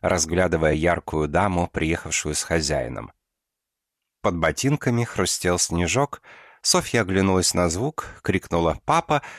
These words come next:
и когда он подошёл так близко, что она смогла ощутить его запах и чувствовать дыхание, спросила:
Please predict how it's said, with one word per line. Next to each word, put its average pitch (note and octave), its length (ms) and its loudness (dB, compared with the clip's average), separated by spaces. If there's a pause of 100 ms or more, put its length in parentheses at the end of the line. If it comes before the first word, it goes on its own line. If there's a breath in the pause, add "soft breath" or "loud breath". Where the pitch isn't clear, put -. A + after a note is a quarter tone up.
(320 loud breath)
и A#2 60 -2
когда D3 340 2
он C#3 80 4
подошёл A2+ 480 2
так F#2 220 -2
близко, F#2+ 420 -2
что F2 240 0
она F2+ 160 4
смогла F2+ 380 2
ощутить F#2 480 -2
его D#2+ 180 2
запах G2+ 640 -2
и E2+ 40 -4
чувствовать D#2+ 500 -2
дыхание, F2 580 0 (380 loud breath)
спросила: - 720 0